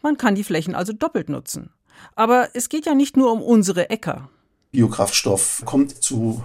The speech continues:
Speaker 2: über achtzig Prozent importiert aus dem Ausland. Wir haben derzeit halt einen immensen Anteil an Palmöl im Tank.
Speaker 1: Weil das auf Kosten von Regenwald angebaut wird, gilt es ab nächstem Jahr nicht mehr als nachhaltig.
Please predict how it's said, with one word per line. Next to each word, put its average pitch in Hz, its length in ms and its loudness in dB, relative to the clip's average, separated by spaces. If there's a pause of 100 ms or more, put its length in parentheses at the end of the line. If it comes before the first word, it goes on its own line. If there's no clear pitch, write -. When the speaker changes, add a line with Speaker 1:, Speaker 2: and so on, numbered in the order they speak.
(120)
Speaker 2:
über 110 260 -2
achtzig 117 320 -6
Prozent 104 560 -6
importiert 117 840 -6
aus 101 240 -4
dem 101 120 -6
Ausland. - 580 -6 (360)
Wir 104 160 -4
haben 101 200 -4
derzeit 107 520 -2
halt 98 240 -4
einen - 160 -6
immensen 107 680 -2
Anteil 107 420 -4
an 104 160 -4
Palmöl 117 520 0
im - 200 -6
Tank. 98 400 -6 (400)
Speaker 1:
Weil 151 240 -2
das 175 260 0
auf - 220 -6
Kosten 220 300 0
von 180 180 -2
Regenwald 180 580 2
angebaut 208 440 0
wird, 285 160 0 (240)
gilt 320 220 -2
es 294 100 -2
ab - 180 -4
nächstem 202 460 0
Jahr 208 260 2
nicht 175 360 -2
mehr 190 100 -2
als - 160 -4
nachhaltig. 233 560 4